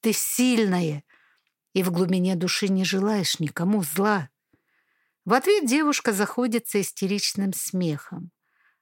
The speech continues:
а вокруг её тела сгущается облако тёмного,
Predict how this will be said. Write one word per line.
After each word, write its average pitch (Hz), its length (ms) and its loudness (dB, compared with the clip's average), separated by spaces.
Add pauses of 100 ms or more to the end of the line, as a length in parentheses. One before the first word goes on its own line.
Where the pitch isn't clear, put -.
(120)
а 165 200 2
вокруг 165 460 -2
её 175 220 -2
тела 240 320 -2
сгущается 180 720 -2 (120)
облако 220 440 -2
тёмного, 165 680 -2